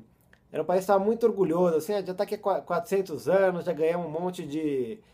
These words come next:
de rebelião, isso aqui não vai dar em nada." Mas os tempos eram outros, era, era época de Guerra Fria,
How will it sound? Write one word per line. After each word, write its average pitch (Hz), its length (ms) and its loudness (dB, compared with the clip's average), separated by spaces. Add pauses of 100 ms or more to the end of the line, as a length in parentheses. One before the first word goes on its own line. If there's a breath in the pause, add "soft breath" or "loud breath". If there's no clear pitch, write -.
(220 soft breath)
de 143 100 -10
rebelião, 175 840 2
isso 170 120 -12
aqui - 100 -8
não 180 80 -6
vai 170 140 -2
dar 160 140 2
em 147 60 -2
nada." 175 380 -2 (440 loud breath)
Mas 190 640 2 (120)
os 190 160 -2
tempos 208 320 6
eram 220 180 8
outros, 117 440 0
era, 147 520 2
era 147 240 2
época 165 320 2
de 147 80 -8
Guerra 156 340 4
Fria, 180 560 0